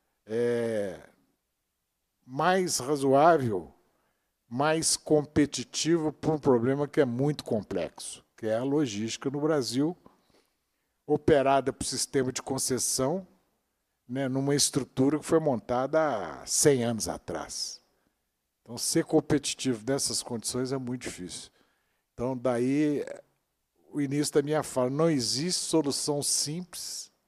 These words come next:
não vamos nos iludir, não existe solução simples pra problemas complexos. Então, nós vamos ficar na torcida e à disposição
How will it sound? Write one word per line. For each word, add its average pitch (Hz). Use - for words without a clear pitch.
não 143
vamos 175
nos 214
iludir, 143
não 131
existe 131
solução 139
simples -
pra 131
problemas 123
complexos. -
Então, 147
nós 131
vamos 135
ficar 131
na 127
torcida 139
e 139
à 147
disposição 147